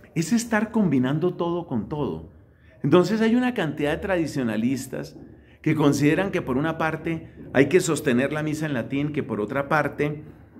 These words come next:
eh, hay que ser antivacunas, que por otra parte hay que, eh, enseñar el catecismo tradicional, y están revolviendo cosas muy buenas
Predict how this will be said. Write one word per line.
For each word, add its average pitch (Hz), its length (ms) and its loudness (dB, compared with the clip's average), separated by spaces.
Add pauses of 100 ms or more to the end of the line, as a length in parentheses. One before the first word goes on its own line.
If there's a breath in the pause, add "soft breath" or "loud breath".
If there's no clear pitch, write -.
(140)
eh, 123 240 4
hay 143 140 2
que 156 160 0
ser 165 420 -2
antivacunas, 143 840 0
que 120 120 -6
por 110 160 -2
otra 147 280 -4
parte 147 460 -2 (380 loud breath)
hay 147 240 6
que, 156 460 0 (300 loud breath)
eh, 117 520 2
enseñar 135 520 2
el 165 120 0
catecismo 131 580 -4
tradicional, 127 640 -2
y 151 60 0
están 196 260 2
revolviendo 220 560 2
cosas 185 320 -2
muy 269 180 8
buenas 269 480 4